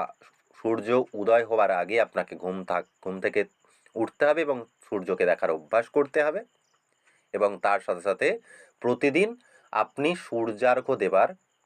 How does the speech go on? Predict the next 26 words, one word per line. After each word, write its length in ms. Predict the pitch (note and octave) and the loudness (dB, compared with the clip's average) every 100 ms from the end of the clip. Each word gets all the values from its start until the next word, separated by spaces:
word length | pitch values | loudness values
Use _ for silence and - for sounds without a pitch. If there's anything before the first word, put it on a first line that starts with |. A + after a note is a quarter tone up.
| _ - | _ -4
অভ্যাস 440 | F#2 - F#2+ C#3 - | -2 -2 -4 -4 -4
তৈরি 240 | E2+ D#2 | -6 -6
করুন, 260 | - C2+ - _ _ _ _ _ | -6 -8 -8 _ _ _ _ _
সূর্যকে 520 | - G#2 F#2+ A2 D3 A3 - _ _ _ | -4 -4 0 0 2 -2 -6 _ _ _
সূর্যার্ঘ্য 640 | - A#2 A2 G#2 F#2+ A#2 | -6 -4 0 2 2 0
দান 340 | D#3+ D#2+ F#2+ E3 | 0 0 -2 -4
আপনাকে 400 | D2 - D2 - | -6 -4 -4 -4
করতে 320 | - C#2+ - D2 | -4 -8 -6 -6
হবে। 180 | C2+ - _ _ _ _ _ _ _ | -6 -8 _ _ _ _ _ _ _
যদি 160 | A2+ C3+ | -2 2
এই 140 | D3+ | 2
জেনারেল 500 | C3+ C#3+ D#3+ F#3 G#3+ | 2 0 2 0 0
রেমেডিগুলো 460 | G3+ G3 F#3+ F#3 F#3+ | 0 0 -2 2 4
আপনি 260 | F#3 - C#3+ | 4 2 0
যদি 240 | C3+ B2+ C3+ _ _ _ _ _ _ - | 2 2 -2 _ _ _ _ _ _ -2
বেশ 240 | B2+ F#3 - | 2 2 0
কিছুদিন 420 | D#3+ D3 C#3 C3+ | -4 -2 -4 2
যাবৎ 280 | B2 A#2 - | 2 2 0
করতে 280 | G#2 F#2 G#2 | 0 2 0
পারেন, 240 | G2 C3 | 2 0
তাহলেও 400 | E3 G#2 F#2 F2+ | 0 -2 0 -6
কিন্তু 300 | F2+ F2+ E2+ | -6 -10 -4
এই 80 | G#2 | -6
শুক্র 460 | - F#2 - _ G#2+ B2 F#3 _ _ _ _ | -4 -12 -12 _ 2 4 2 _ _ _ _
পর্বতে 480 | G2 G2+ F#2+ - C3+ | 4 4 2 2 4
অবস্থিত 560 | F#2 F#2+ F#2+ - G2+ | 2 0 -8 -6 2